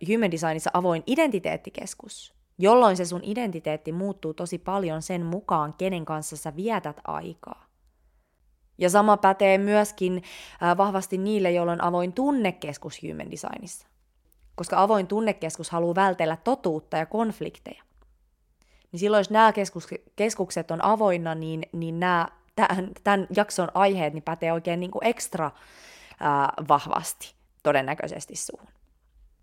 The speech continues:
Mut joka tapauksessa niin tässäkin kaiken ydin on se,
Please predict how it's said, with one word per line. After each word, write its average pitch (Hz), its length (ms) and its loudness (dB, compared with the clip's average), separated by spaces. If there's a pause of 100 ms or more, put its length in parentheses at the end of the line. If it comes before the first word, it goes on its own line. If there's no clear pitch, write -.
(800)
Mut 196 140 4
joka 226 180 8
tapauksessa 294 640 6
niin 202 160 0
tässäkin 262 480 2
kaiken 330 440 2
ydin 277 380 2
on 175 140 -2
se, 175 520 2